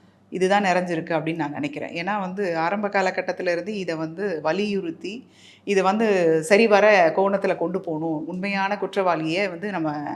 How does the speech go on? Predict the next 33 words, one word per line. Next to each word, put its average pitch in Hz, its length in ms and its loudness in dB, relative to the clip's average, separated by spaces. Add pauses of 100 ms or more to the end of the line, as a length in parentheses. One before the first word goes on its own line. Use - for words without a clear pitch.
(460)
அஹ், 170 220 0
தண்டனை 190 300 2
வாங்கி 175 260 0
தரணும் 170 360 -2
அப்படிங்கிறது 160 360 -4
வந்து 170 160 -6
அழுத்தம் 180 340 -2
திருத்தமா 170 320 -6
சொன்னது 165 440 -4
எங்க 160 160 -4
தலைவர். - 400 -8 (400)
So, 190 160 -2
சொன்ன 240 320 4
இடத்துல 226 480 4
வந்து 165 520 -4
இப்ப 202 260 0
அவர் 208 320 4
பக்கமே 220 420 0
திசை 190 240 0
திருப்புது 175 480 -2
அப்படின்னு 156 360 -2
சொன்னா, 156 580 -6 (340)
இப்ப 220 280 0
நடந்த 226 440 4
சில 202 300 2
செயல்பாடுகள் 190 760 4
தான் 208 160 2
அதுக்கு 170 340 -4 (560)
முன்னோட்டம்னு 180 520 -2
நான் 151 180 -2
சொல்லுவேன். - 260 -12
ஏன்னா 185 240 -4
இந்த, 151 540 -4